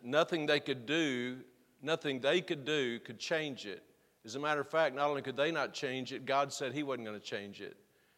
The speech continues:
And we'll, numerous times He says, "Don't even bother to pray about it, because I'm not gonna answer it." Now, when God, when you get to that place, when God says you're wasting your time praying, you're in a bad place.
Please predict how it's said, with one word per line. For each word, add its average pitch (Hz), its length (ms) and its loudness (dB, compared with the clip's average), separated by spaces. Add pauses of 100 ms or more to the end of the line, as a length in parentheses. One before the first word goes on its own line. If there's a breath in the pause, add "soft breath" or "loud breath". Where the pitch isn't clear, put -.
(500 soft breath)
And 117 280 -6
we'll, 117 400 -2 (200)
numerous 151 440 0
times 151 500 2
He 135 120 -4
says, 131 360 0
"Don't 151 240 2
even 151 180 -2
bother 139 300 6
to 113 80 -6
pray 170 300 0
about 104 320 0
it, - 100 -14 (1300 soft breath)
because 120 260 -4
I'm 139 140 2
not 143 180 2
gonna 123 140 0
answer 127 380 -4
it." - 160 -16 (380 soft breath)
Now, 113 180 -4
when 120 200 -6
God, 139 280 4 (260 loud breath)
when 131 120 -2
you 180 80 2
get 196 160 4
to 143 60 -6
that 151 240 4
place, 170 500 2
when 127 120 -2
God 139 280 4
says 139 400 0
you're 127 100 -4
wasting 135 360 0
your 131 100 -4
time 131 300 -4
praying, 143 420 0
you're 143 140 -6
in 131 40 -6
a 113 60 -6
bad 113 320 -2
place. 120 540 -2